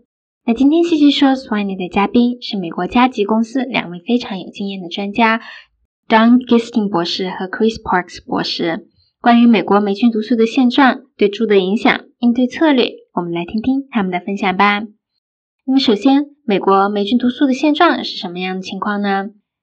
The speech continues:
Don 博士分享说，嘉吉是美国最大的粮仓，有着很多很多粮食收购站和客户，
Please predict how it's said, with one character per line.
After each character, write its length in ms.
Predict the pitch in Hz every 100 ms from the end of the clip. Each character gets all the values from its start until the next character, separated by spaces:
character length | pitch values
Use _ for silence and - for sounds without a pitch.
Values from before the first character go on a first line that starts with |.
| _ _ -
Don 240 | 214 214
博 100 | 196
士 160 | 196 220
分 160 | 220
享 180 | 220 190
说， 300 | 190 233 247 247 _ _ _
嘉 220 | - 311
吉 260 | 311 214 220
是 140 | 240
美 160 | 220 175
国 140 | 180
最 160 | 175 202
大 140 | 208
的 120 | 202
粮 240 | 196 180 196
仓， 400 | - 240 240 - _
有 140 | 196
着 140 | 185 208
很 240 | - 220
多 160 | 247 294
很 160 | 262
多 180 | 185 180
粮 160 | 175 175
食 100 | 196
收 160 | 208
购 120 | 208 214
站 240 | 269 262
和 80 | 214
客 200 | - 262
户， 280 | 262 254